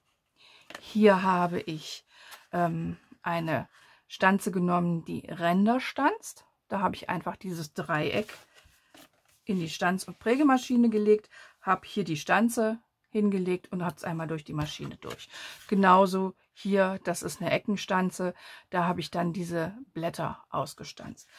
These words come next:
Also da gibt's ganz verschiedene Möglichkeiten. Und wenn ihr sagt, „Das gefällt mir aber gar nicht, der Kontrast ist mir zu groß, das Papier hier innen gefällt mir überhaupt nicht“, dann besteht natürlich auch immer die Möglichkeit, äh, es einfach auf die andere Seite zu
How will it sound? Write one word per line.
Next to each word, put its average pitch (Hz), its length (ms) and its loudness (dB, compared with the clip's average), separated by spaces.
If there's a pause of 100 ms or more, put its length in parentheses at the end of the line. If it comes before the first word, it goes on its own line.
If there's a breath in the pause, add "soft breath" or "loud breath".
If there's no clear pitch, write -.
(240 loud breath)
Also 330 220 2
da 240 80 6
gibt's 226 220 0
ganz 208 200 -2
verschiedene 190 360 -4
Möglichkeiten. 156 680 -6
Und 202 140 -6
wenn 233 180 2
ihr 214 120 4
sagt, 208 280 2 (520 loud breath)
„Das 214 180 0
gefällt 226 400 6
mir 208 140 4
aber 170 180 2
gar 208 220 8
nicht, 233 180 4
der 156 80 -8
Kontrast - 400 -4
ist - 100 -14
mir 180 120 -8
zu 185 120 -12
groß, 175 260 -8
das 165 180 -10
Papier 180 340 -8
hier 180 160 -6
innen 190 180 -2
gefällt 170 320 -6
mir - 80 -10
überhaupt 220 440 2
nicht“, 202 200 -6 (400 loud breath)
dann 226 140 4
besteht 247 300 0
natürlich 226 420 0
auch 220 140 6
immer 208 200 4
die 196 120 0
Möglichkeit, 208 880 0 (580 soft breath)
äh, 226 140 8
es 214 100 -2
einfach 208 280 -2
auf 185 120 4
die - 100 0
andere 226 220 4
Seite 180 340 0
zu 175 340 -4